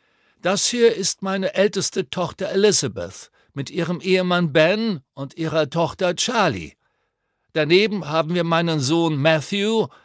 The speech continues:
seinen Ehemann Henry und die Buben der beiden,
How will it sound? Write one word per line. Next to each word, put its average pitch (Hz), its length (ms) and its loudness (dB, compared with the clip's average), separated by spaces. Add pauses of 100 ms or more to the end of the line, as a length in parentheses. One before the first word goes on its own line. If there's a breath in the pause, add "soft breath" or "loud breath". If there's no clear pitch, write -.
(260 soft breath)
seinen 135 520 -2
Ehemann 160 480 0
Henry 196 560 0
und 151 400 -6
die 160 100 -4
Buben 170 400 -2
der 135 120 2
beiden, 131 500 2